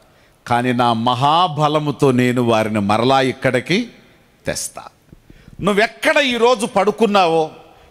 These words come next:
ఎక్కడ నువ్వు కూర్చున్నావో, అక్కడే నీ ప్రజలందరికీ ఈ దేశాన్ని నేను ఇస్తా. ఒక్క మనిషితో చెప్పాడు. ఒక్క మనిషి, ఇంకా పిల్లలు లేని టైంలో చెప్పాడు. తనకేమీ ఆశ కూడా,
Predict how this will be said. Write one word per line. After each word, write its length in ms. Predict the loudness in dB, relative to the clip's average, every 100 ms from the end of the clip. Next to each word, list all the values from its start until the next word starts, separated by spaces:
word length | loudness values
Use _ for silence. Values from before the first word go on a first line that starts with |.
| -2
ఎక్కడ 400 | -2 0 0 2
నువ్వు 200 | 2 2
కూర్చున్నావో, 840 | 2 0 2 0 2 2 0 -2 -4 -20 _ _ _
అక్కడే 720 | -4 -2 0 2 2 -2 -8 -6
నీ 220 | -2 -2
ప్రజలందరికీ 1040 | 0 -2 0 0 0 2 2 4 2 0
ఈ 180 | 2 2
దేశాన్ని 560 | 2 0 0 0 0 2
నేను 440 | 2 2 2 0 -4 -20 -20 _ -4
ఇస్తా. 300 | -4 -4 -8 -18 _ _ -4
ఒక్క 280 | -4 0 -2
మనిషితో 520 | 0 0 -2 0 -2
చెప్పాడు. 460 | 0 -6 -8 -18 _ _ _ _ _ _ -20 _ -2
ఒక్క 300 | -2 0 0
మనిషి, 440 | 2 0 0 -2
ఇంకా 180 | 2 0
పిల్లలు 420 | 2 0 2 2
లేని 220 | 2 0
టైంలో 340 | 0 0 2 0
చెప్పాడు. 440 | 0 -2 -2 -4 -6 _ _ _ _ _
తనకేమీ 540 | -2 0 0 0 2 2
ఆశ 400 | 2 0 0 -4
కూడా, 460 | 2 4 4 0